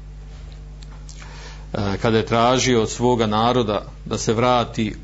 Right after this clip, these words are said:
u vjeru, u millet, pa su oni odgovorili, kaže, e, mi ne-, nećemo, jel, "Wa ma, wa ma kana lana na'ude", kaže, jel, ne priliči nama da se mi vratimo u to što nas pozivaš,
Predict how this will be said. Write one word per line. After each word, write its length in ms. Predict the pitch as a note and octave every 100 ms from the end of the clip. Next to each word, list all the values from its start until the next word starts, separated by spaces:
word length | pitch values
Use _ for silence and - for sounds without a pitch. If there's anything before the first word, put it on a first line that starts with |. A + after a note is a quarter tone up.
| -
u 100 | G#2
vjeru, 300 | G2+ A2 G#2+
u 40 |
millet, 480 | G2 B2 B2+ A#2+ - -
pa 100 | A#2
su 140 | - A#2
oni 120 | A2+
odgovorili, 640 | G2+ G#2 G#2+ B2+ C3 C3 C3 - - - - -
kaže, 360 | A2+ A#2+ A#2 B2
e, 120 | - - - - - - - - - - - - - - - - G#2 G#2 G2+ G2+ G2+
mi 200 | B2 A#2
ne-, 260 | B2 A2
nećemo, 460 | A2+ C3 B2 A#2 A2
jel, 140 | A2 -
"Wa 120 | A2+ A#2+
ma, 240 | A#2+ G#2+ - A2 - - - - A2+
wa 140 | A2+ C#3
ma 200 | D3+ B2+
kana 380 | C3+ D3 C3+ B2
lana 300 | C3 A#2+ A2
na'ude", 460 | A2 G#2+ G#2 G2 G2
kaže, 280 | A#2 A2+ A#2
jel, 280 | A2+ A#2+ A2 - - - -
ne 180 | - A2+ A2+
priliči 280 | C#3+ B2+
nama 180 | C3 C3+
da 80 | A2+
se 140 | A#2+
mi 180 | A#2+ C3+
vratimo 720 | A#2 B2+ D3 C3 C#3+ B2 A#2 - - - - - - - - - -
u 120 | A#2
to 240 | A2 C#3 A#2
što 120 | -
nas 200 | G#2+ G2+
pozivaš, 760 | - C3+ C#3+ D#3 D3+ D3 -